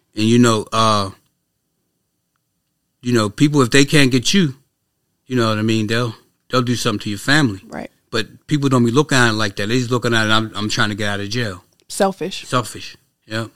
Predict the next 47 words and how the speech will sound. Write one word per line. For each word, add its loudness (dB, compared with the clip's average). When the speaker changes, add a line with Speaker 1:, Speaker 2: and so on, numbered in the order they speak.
Speaker 2:
Exactly. 0
So -2
how 4
does 2
that 2
affect -2
the -2
other 6
opposite 4
side -2
as -6
far 0
as 0
you 2
and -6
you -14
staying -2
solid -2
in -4
your -2
family? -4
Like, -8
how -2
does 0
that 0
affect -6
your -4
family? -8
Speaker 1:
I -8
think, 2
uh, 2
me 6
standing, 6
you -2
know, 2
the -2
way 2
I 4
stood, -2
the -4
way 0
I 2
looked -4
at -2
it, -10
you -2
know, -2